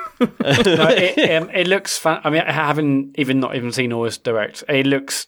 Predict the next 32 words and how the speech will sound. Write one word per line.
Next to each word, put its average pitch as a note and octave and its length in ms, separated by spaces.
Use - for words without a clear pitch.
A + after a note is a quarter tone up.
j-, - 240
it C#3 200
looks, C3+ 260
this C3+ 240
looks C#3 160
so B2+ 180
good. A#2 320
I B2+ 160
can't B2 320
wait A#2+ 220
to A#2+ 120
just A2+ 320
be C3+ 160
in C3 120
that B2+ 200
world, A#2 480
you C3 140
know, A2+ 300
and, A#2+ 240
and B2 260
just, B2+ 200
like, B2 140
soak B2+ 320
it A#2+ 80
up A2+ 240
and A2+ 160
just A2+ 240
be B2 80
in A#2 80
that A2 180
nice, A#2 220
pleasant A2+ 480